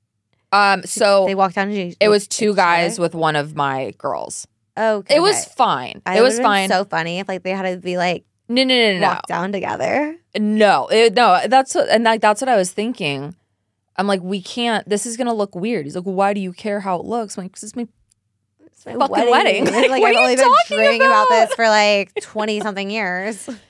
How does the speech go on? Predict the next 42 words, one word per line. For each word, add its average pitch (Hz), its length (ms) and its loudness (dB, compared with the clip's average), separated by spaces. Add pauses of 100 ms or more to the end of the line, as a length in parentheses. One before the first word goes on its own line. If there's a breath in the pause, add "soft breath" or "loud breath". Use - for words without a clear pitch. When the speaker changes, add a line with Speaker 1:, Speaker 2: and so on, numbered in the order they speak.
Speaker 1:
So - 220 2
what 226 200 4
he 240 260 -10
did, 180 560 2 (100)
which 202 240 0
was 196 140 -4
smart, 156 480 0
and 151 260 -6
it, 165 220 0
it 180 140 4
turned 180 260 -4
out 180 180 2
fine. 135 280 -4
I 139 60 -4
was 143 140 -4
fine 135 180 -4
with 143 140 -12
it. 175 240 0 (240 soft breath)
He - 200 -8
had 185 440 2
certain 180 460 -2
guys 156 300 0
stand 143 680 -8 (480)
next 147 320 -4
to 180 100 0
him, 175 200 -4
you 165 80 -6
know, 151 140 -2
at 139 100 -4
the 160 80 0
altar, 135 380 -4
Speaker 2:
Yeah. 185 200 0
Speaker 1:
and 175 120 -2
then 170 100 -6
the 160 120 -4
other 151 220 0
guys 147 240 0
sat 131 380 -6
in - 40 -12
the 131 80 -12
front - 240 -12
row. - 300 -6